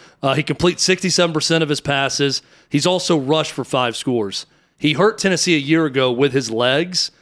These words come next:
That's something to watch in this game. A couple of interesting facts I've, I've read about Georgia. They're dead last in the S E C in sacks, which shocks me.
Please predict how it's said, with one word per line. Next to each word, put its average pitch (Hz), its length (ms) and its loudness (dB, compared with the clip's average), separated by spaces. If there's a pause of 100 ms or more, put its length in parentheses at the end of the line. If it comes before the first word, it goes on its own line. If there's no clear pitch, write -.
(280)
That's 156 280 -2
something 160 340 0
to 139 80 2
watch 135 480 -2
in 139 100 0
this 143 200 0
game. 160 320 0 (340)
A - 60 -20
couple 240 260 2
of 190 80 2
interesting 170 480 2
facts 127 420 -2
I've, 120 300 -2
I've 127 240 -2
read 131 140 2
about 120 260 -2
Georgia. 110 440 -2 (200)
They're 208 220 2
dead 190 340 0
last 147 400 -2
in 135 60 -6
the 123 140 -2
S 131 180 0
E 120 60 -6
C 127 240 -2
in 104 100 -6
sacks, - 600 -6 (520)
which 151 220 2
shocks - 640 -4
me. 104 220 -8